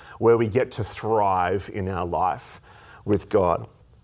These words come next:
The problem with these extremes is that there's very little balance, which means it's not sustainable for long-term fruit bearing as a believer in Christ. Um, if you ever made it, like, to the first day of your, like, your holiday,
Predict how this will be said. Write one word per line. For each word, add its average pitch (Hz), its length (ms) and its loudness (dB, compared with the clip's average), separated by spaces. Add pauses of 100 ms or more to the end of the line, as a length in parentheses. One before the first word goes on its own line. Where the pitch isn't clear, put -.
(420)
The 113 60 -2
problem 135 380 4
with 120 120 4
these 120 180 2
extremes 147 760 2
is 113 120 -4
that 131 160 0
there's 107 220 2
very 113 280 2
little 107 220 0
balance, 151 600 -2 (360)
which - 200 -2
means 120 280 0
it's 104 160 -8
not 113 180 0
sustainable 135 760 0
for 104 200 0
long-term 110 920 0
fruit 147 580 -2
bearing 85 540 -2 (420)
as 98 300 0
a 92 300 0 (220)
believer 101 480 2
in 90 120 -4
Christ. - 580 0 (580)
Um, 87 560 0
if 110 120 2
you 151 60 6
ever 160 140 6
made 127 240 4
it, - 140 2
like, 143 200 4
to 135 80 0
the 113 80 2
first 127 460 0
day 120 340 4
of 113 120 2
your, 104 280 4
like, 98 280 2
your 107 80 -2
holiday, 127 640 2